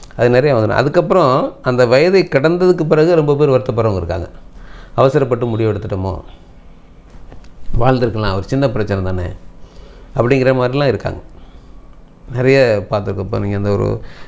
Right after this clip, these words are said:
நீயா நானா கூட ஒரு ஷோ நடந்தது. இந்த மாதிரி விவாகரத்தானவங்க ஒரு குரூப்பு, ஆ, ஆ,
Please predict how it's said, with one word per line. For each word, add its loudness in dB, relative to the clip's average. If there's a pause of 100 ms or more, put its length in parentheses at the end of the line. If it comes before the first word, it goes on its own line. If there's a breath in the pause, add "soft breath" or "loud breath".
நீயா 2
நானா 0
கூட 0
ஒரு 0
ஷோ 0
நடந்தது. -4 (1400 soft breath)
இந்த -6
மாதிரி 2
விவாகரத்தானவங்க 0
ஒரு -6
குரூப்பு, -10 (1200 soft breath)
ஆ, -4
ஆ, -2